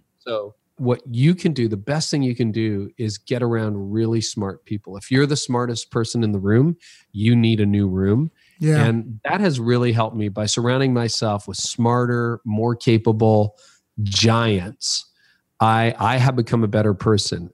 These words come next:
Speaker 1: And ironically, that actually makes you more valuable to your company or to your organization if you're an entrepreneur,
Speaker 2: Mm-hmm.
Speaker 1: because you're the person with all the smart people around you. So
Speaker 2: Mm-hmm.
Speaker 1: that, that's that. What else have we got? So burnout.
Speaker 2: Mm-hmm.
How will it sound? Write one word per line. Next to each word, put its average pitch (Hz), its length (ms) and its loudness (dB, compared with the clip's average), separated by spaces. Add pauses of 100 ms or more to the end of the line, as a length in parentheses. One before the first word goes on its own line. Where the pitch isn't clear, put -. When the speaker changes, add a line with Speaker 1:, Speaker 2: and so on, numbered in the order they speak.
Speaker 1:
And 135 100 4
ironically, 143 560 2
that 147 160 0
actually 196 300 2
makes 151 260 2
you 139 80 6
more 131 220 4
valuable 120 500 2
to 113 140 -2
your 107 100 4
company 123 420 -2
or 117 100 0
to 120 140 -4
your 104 200 -2
organization 104 720 0
if 110 140 0
you're 113 160 4
an 113 80 4
entrepreneur, 110 580 0 (120)
Speaker 2:
Mm-hmm. 180 500 4
Speaker 1:
because 117 720 0
you're 120 200 4
the 156 120 2
person 135 320 0
with 110 100 2
all 113 140 2
the 107 80 -2
smart 127 320 -2
people 110 240 -4
around 95 340 -2
you. - 140 -20 (160)
So 110 260 2
Speaker 2:
Mm-hmm. 95 140 0 (440)
Speaker 1:
that, 147 260 0
that's 147 360 -2
that. 101 360 -2 (680)
What 254 180 2
else 214 180 2
have 123 100 2
we 110 100 4
got? 104 360 -2
So - 160 0
burnout. 104 960 -2
Speaker 2:
Mm-hmm. 147 320 -4